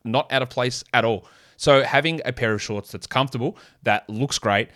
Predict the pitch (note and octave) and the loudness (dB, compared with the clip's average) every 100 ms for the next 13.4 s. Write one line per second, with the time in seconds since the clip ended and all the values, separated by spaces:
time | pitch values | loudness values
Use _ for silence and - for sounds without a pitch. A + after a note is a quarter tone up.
0 | _ - A2+ A2+ - A2+ G#2+ A2+ G#2 G#2+ | _ -4 2 4 2 -8 -2 -2 -2 -4
1 | - G2+ G#2+ G#2 B2 B2 A2+ G#2 G#2 G#2 | -6 -6 -4 -2 0 0 -2 0 -2 -2
2 | G2 A2+ G#2+ A#2+ G#2+ A2+ G#2 G#2 G#2+ A2 | -4 -6 -2 -2 -2 -6 -8 -4 0 0
3 | G#2 G#2 G2+ - G#2 G#2 - G2+ G2+ G#2+ | 0 -4 -8 -6 -4 -4 -6 -4 -6 -4
4 | G#2+ G#2+ G#2+ G#2 G#2 G#2 G#2+ A2 G2+ G#2+ | -6 -4 -4 -6 -6 -6 -6 -6 -6 -2
5 | A2+ A2 G#2 - _ G#2 A2 G#2+ A2+ G#2+ | 0 0 -2 -8 _ 0 0 2 0 0
6 | A2 - - - C#3+ G#2 B2 A#2 A2 G#2+ | -4 -10 -20 -2 0 0 -4 -4 -4 -6
7 | - B2+ B2 - - - G#2 G2+ - G#2 | -6 -6 -6 -6 -8 -6 -4 -4 -4 -6
8 | G2 - G2 G2 G2 G2 F#2+ F#2 - G#2 | -8 -8 -8 -8 -8 -10 -10 -10 -6 -4
9 | G#2 G#2 G#2 G#2+ A2+ A#2+ G#2 G2 G2 G2 | -2 -4 -6 -2 2 2 0 -4 -6 -4
10 | A2+ B2 G#2+ A2 G#2+ G#2 G#2 G#2 G2 A2 | -4 -4 -2 -2 -2 -2 -4 -4 -6 0
11 | B2 B2+ A2+ A#2+ A#2+ A2 A#2 C#3 B2+ A2+ | 2 2 0 2 2 2 -4 -4 -4 -2
12 | A2 G#2 - C3 B2 A2+ G2 B2 A#2 - | -4 -4 -4 -2 -4 -6 -8 -4 -4 -6
13 | - D3 B2 | -2 0 0